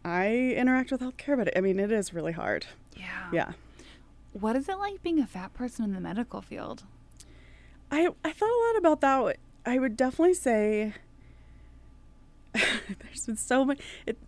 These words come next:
Speaker 1: uh, like all of us, I have so many ridiculous stories, like how hard it was to
Speaker 2: Mm.
Speaker 1: get a lab coat that fit.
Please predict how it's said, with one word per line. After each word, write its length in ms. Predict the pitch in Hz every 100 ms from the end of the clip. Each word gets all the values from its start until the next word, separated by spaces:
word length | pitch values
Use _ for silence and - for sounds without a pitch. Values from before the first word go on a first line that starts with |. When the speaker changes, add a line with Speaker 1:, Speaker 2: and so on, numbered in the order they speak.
| -
Speaker 1:
uh, 220 | 214 226 - 214
like 280 | 220 254
all 200 | 269 269
of 60 | 196
us, 280 | 165 190 -
I 40 |
have 100 | 196
so 180 | - 240
many 200 | 233 240
ridiculous 840 | 208 226 185 185 180 233 254 277
stories, 560 | - 285 302 302 311 -
like 200 | 196 -
how 120 | 196
hard 260 | 214 - 208
it 80 |
was 220 | 196 196 196
to 80 | 185
Speaker 2:
Mm. 40 |
Speaker 1:
get 100 | 180
a 60 | 165
lab 460 | 156 151 160 180
coat 280 | - 233 233
that 180 | - -
fit. 340 | - 247 262